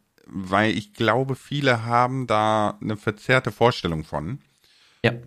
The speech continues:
Speaker 1: Weil Fipscraft hat, äh, zum Beispiel gefragt, ne, wie schnell muss das Internet sein, um flüssig H D zu streamen? Oder, äh, braucht man einen Streaming-P C, so wie Debitor, ne? Also so, solche Dinge. Mm.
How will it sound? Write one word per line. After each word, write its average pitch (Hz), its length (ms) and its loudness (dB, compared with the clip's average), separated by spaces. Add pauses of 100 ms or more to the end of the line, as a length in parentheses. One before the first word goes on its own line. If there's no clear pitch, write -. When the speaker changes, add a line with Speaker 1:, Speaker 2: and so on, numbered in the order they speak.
Speaker 1:
Weil 98 240 0
Fipscraft 127 800 -2
hat, 107 280 -6
äh, 104 260 -2
zum 110 140 -4
Beispiel 107 160 0
gefragt, 104 440 0
ne, 98 100 -2
wie 98 80 -2
schnell 98 180 -2
muss 95 120 -2
das - 160 -6
Internet 110 320 -2
sein, 101 200 0
um 87 80 -2
flüssig 101 460 -6
H 85 120 0
D 98 200 -2
zu 104 180 -8
streamen? 101 680 -2 (440)
Oder, 92 760 2
äh, 90 160 -2
braucht 90 320 -4
man 117 100 0
einen 113 180 -2
Streaming-P 113 840 0
C, 104 300 -2
so 95 200 -4
wie 95 80 -4
Debitor, 107 880 -2 (440)
ne? 104 280 -4
Also 92 460 -2
so, 90 280 2
solche 92 440 0
Dinge. 98 320 -2 (1120)
Mm. 110 320 -6